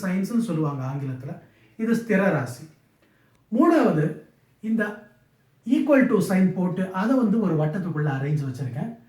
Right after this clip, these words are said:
அது வந்து என்னன்னு கேட்டீங்கன்னா, மிதுனம், கன்னி, தனுசு, மீனம்,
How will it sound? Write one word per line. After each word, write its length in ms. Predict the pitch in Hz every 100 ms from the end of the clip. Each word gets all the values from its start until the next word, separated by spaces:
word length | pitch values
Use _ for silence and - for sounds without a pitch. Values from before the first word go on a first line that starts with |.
| _
அது 240 | - 180 240
வந்து 280 | 240 240 196
என்னன்னு 360 | 190 190 175
கேட்டீங்கன்னா, 440 | 131 135 147 208 - 147
மிதுனம், 680 | 170 202 196 214 254 - - _ _ _ _ _ _
கன்னி, 720 | 190 185 190 190 185 - - _ _ _ _ _ 139
தனுசு, 720 | 156 202 214 196 170 170 - - _ _ _ 131
மீனம், 320 | 151 147